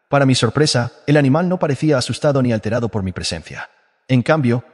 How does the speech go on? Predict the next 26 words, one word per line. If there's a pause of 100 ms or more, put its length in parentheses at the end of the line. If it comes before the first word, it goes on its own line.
continuó
con
su
actividad
aparentemente
normal. (380)
Fue
entonces
cuando
noté
algo
aún
más
extraordinario, (200)
unas
glándulas
en
su
cuerpo
que
exudaban
un
olor
penetrante
y
distintivo.